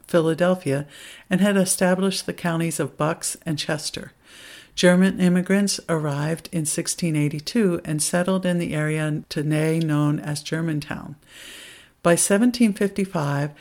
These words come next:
sixty to seventy thousand Germans were living in Pennsylvania. Nearly half of these immigrants were Mennonite and Amish. About ninety percent of the first settlers in Adams County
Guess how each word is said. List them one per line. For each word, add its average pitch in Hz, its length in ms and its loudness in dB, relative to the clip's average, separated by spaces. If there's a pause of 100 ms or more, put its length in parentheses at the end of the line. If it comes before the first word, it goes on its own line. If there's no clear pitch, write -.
(140)
sixty - 600 0
to 196 120 2
seventy 175 520 2
thousand 170 560 0
Germans 143 540 -2 (320)
were 165 120 2
living 160 380 2
in 147 160 0 (120)
Pennsylvania. 151 760 -2 (640)
Nearly 190 300 4
half 247 320 0
of 202 140 0
these 147 240 -2
immigrants 143 580 -2
were 143 120 -2
Mennonite 165 580 -2
and 151 260 -6
Amish. 156 540 -4 (640)
About 180 280 2
ninety 202 340 4
percent 190 560 0
of 143 100 -6
the 135 100 -2
first 170 400 0
settlers 147 500 0
in 151 180 -6
Adams 170 380 -2
County 135 460 -4